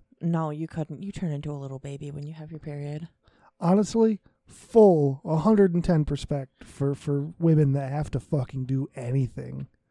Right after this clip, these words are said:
Speaker 1: Yeah.
Speaker 2: while going through that.
Speaker 1: Yeah.
Speaker 2: That's gotta be some of the hardest shit in the world.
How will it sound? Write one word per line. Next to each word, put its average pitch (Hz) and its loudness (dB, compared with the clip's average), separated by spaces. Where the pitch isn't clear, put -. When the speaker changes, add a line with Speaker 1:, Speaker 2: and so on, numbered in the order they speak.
Speaker 1:
Yeah. 220 2
Speaker 2:
while 139 -4
going 135 0
through 135 -2
that. 131 -2
Speaker 1:
Yeah. - -12
Speaker 2:
That's 202 0
gotta 160 2
be 143 0
some 147 -2
of 139 2
the 127 -2
hardest 147 0
shit 143 0
in 139 -6
the 135 2
world. 123 -2